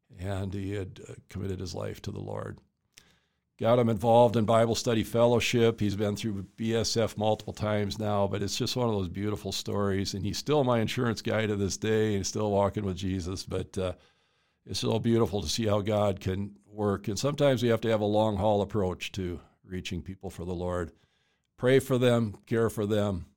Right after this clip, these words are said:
and then look for those opportunities, those natural opportunities to lovingly and appropriately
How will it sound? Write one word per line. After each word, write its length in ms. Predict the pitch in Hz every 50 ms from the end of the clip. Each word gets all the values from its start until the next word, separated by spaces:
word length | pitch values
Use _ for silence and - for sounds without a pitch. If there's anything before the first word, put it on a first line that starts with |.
| _ _ _ _ _ _ _ _ _ _ _ -
and 160 | 98 92 98
then 180 | 101 101 101
look 160 | 101 101 98 -
for 140 | - 101
those 180 | 101 104 98 110
opportunities, 800 | 101 101 101 98 - 90 - - 107 95 98 92 98 95 92 98
those 180 | 98 87 98
natural 380 | 98 95 101 101 - - 95 92
opportunities 680 | 95 95 - - - - 98 92 92 90 92 92 - -
to 120 | - 95
lovingly 560 | 90 90 90 92 90 90 90 90 90 92 95
and 80 | 90 95
appropriately 760 | - - - 95 90 92 - 104 95 - - 90 - - -